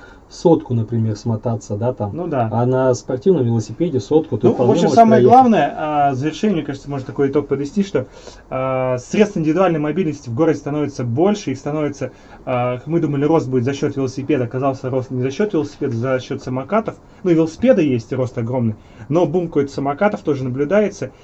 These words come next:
Speaker 2: И поэтому вопрос отдельной инфраструктуры, он, а, ну, как бы, я не знаю, он не то, что как бы в топе, он там, ну, а,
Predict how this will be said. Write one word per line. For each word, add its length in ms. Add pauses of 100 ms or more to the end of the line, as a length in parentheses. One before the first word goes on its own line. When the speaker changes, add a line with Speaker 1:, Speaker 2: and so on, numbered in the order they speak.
(340)
Speaker 2:
И 220
поэтому 360
вопрос 380
отдельной 360
инфраструктуры, 680
он, 260
а, 440
ну, 100
как 160
бы, 220 (340)
я 80
не 80
знаю, 220
он 80
не 80
то, 120
что 160
как 140
бы 300 (100)
в 40
топе, 340
он 200
там, 280
ну, 140
а, 100